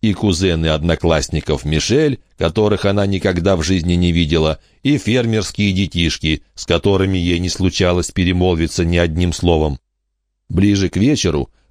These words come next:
появлялась стайка ребят постарше, которых к стонам неудовольствия переднего крыльца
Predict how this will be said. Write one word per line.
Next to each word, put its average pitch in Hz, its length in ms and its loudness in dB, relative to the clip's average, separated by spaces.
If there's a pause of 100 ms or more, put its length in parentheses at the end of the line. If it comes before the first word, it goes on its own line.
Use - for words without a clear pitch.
появлялась 110 560 0
стайка 120 420 0
ребят 104 400 0
постарше, 90 760 -2 (200)
которых 92 580 0
к - 80 -14
стонам 90 460 0
неудовольствия 87 800 0
переднего 85 600 0
крыльца 95 580 0